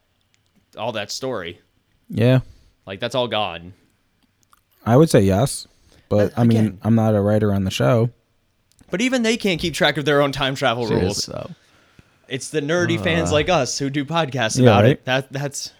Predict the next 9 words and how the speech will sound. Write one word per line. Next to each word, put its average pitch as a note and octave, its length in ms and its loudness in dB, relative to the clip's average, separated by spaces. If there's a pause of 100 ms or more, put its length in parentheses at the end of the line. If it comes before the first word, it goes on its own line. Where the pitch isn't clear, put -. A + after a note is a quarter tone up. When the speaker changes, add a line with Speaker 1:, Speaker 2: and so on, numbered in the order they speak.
Speaker 1:
who C#3+ 100 -6
keeps C3+ 240 -6
track A#2+ 240 -2
of A#2 80 -8
all G2+ 120 -6
this G#2 140 -8
stuff. F#2+ 340 -10 (1300)
I A2+ 80 -8
mean, B2 300 -6